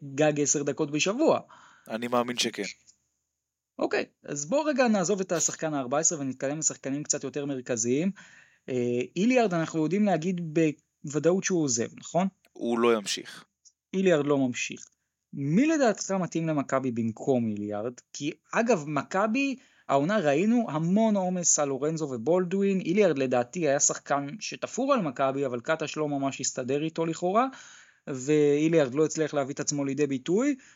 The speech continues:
Speaker 1: אה, ה-, השאלה על מי היית הולך פה, והשאלה אם נגיד גם מכבי יכולה להביא פה שמות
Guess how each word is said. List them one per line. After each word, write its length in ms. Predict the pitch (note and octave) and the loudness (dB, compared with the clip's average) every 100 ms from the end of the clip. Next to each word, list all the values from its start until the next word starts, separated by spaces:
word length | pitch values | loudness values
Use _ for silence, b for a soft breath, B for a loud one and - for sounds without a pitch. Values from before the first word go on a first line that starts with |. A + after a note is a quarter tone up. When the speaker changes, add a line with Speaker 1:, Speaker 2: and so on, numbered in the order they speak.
| B B _ _ _ | B B _ _ _
Speaker 1:
אה, 880 | D3+ C#3 C3 B2+ B2+ B2+ B2+ B2 B2 A#2+ - - - | 4 6 6 6 6 6 6 4 4 0 -4 -10 -10
ה-, 240 | G2+ - | -10 -6
השאלה 300 | D3 - F#3+ | -4 -2 2
על 100 | D4 | 2
מי 140 | C#4 C#4 | 4 4
היית 160 | B3+ A3+ | 4 4
הולך 360 | F#3+ F#3+ - - | 4 2 -2 -8
פה, 220 | C3 - - - B2 | -14 -16 -16 -14 -8
והשאלה 420 | C3+ C3 F3 B3 | -6 -2 0 2
אם 180 | C4+ A#3+ | 4 2
נגיד 220 | G3 G#3+ | 2 0
גם 120 | A3+ | 0
מכבי 560 | F#3+ F#3 B3+ A3 A#3 A#3 | 0 0 0 0 0 -2
יכולה 360 | D#3+ - D3 F#3+ | -6 -4 0 4
להביא 240 | F#3+ E3+ G3+ | 2 2 -2
פה 100 | F#3+ | -2
שמות 540 | - F#3+ B3 A#3 B3 | 0 2 2 2 0